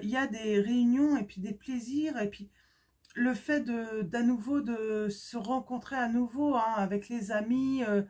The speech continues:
euh, la famille, euh, euh, euh, qui est de toute beauté là, hein. Ça, ça vient, mais avec, euh,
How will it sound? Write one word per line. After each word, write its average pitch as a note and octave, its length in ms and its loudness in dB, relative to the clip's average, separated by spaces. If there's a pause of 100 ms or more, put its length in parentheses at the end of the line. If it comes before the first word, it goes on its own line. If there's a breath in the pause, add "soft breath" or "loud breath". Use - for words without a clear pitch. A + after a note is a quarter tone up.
(400 loud breath)
euh, G3 120 2
la A#3+ 220 4
famille, A#3+ 560 0
euh, F#3+ 180 0 (400 soft breath)
euh, F#3 880 0 (460)
euh, F3 720 0
qui - 180 -8
est C4 120 -2
de G#3 100 -2
toute G3+ 260 -4
beauté B3 480 -4
là, G3+ 120 -2
hein. F3+ 220 -8 (260)
Ça, G3+ 260 -6
ça - 120 -6
vient, C#4+ 140 0
mais D4 120 6
avec, G#3+ 360 0
euh, G3+ 140 -4